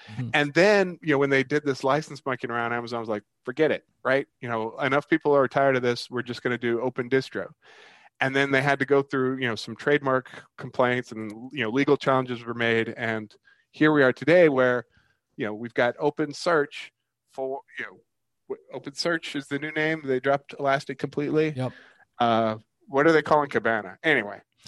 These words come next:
Speaker 2: um, you know, so, so, so now we are at the Jenkins moment.
Speaker 1: Yep.
Speaker 2: You know, we're at the Jenkins moment where, like,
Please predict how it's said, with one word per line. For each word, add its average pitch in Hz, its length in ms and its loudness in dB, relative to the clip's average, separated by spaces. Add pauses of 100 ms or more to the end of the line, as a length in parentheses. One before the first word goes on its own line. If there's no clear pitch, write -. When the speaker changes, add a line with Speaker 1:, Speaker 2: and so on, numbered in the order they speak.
(280)
Speaker 2:
um, 131 500 2 (1000)
you 156 80 4
know, 123 80 4
so, 170 200 6
so, 170 340 4
so 175 240 0 (720)
now 185 240 4
we 170 160 6
are 156 80 4
at 143 240 4 (240)
the 131 100 -4
Jenkins 127 480 -4
moment. 113 320 -10 (180)
Speaker 1:
Yep. 131 180 -6
Speaker 2:
You 120 60 -4
know, 113 60 -2
we're 127 160 2
at 151 120 2
the 160 60 -4
Jenkins 165 380 -4
moment 135 300 -2
where, 120 220 0
like, 110 300 -4